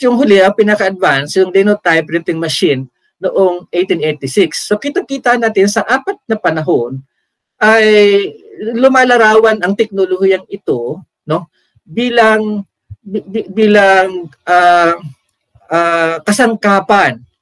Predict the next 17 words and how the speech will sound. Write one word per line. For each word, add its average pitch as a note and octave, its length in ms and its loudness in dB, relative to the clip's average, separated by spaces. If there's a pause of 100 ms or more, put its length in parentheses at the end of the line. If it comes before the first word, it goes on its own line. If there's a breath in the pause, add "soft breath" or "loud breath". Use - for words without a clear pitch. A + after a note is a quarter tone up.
(280)
para F3+ 540 2
maitawid D3+ 720 -2
ang F3+ 80 -4
kaisipan, D3+ 720 -6 (560)
di D3 160 -8
ba, D3 240 0
ang D#3+ 160 -4
paniniwala E3+ 720 0 (160)
at D3 240 -14
ang D#3 240 -4
aksyon D#3 640 -2 (160)
ng E3 160 -4
mga D#3 160 -4
Kastila C3+ 460 -4 (180)
para A3 320 2
maisulong F3+ 640 -2
nila C3+ 400 -2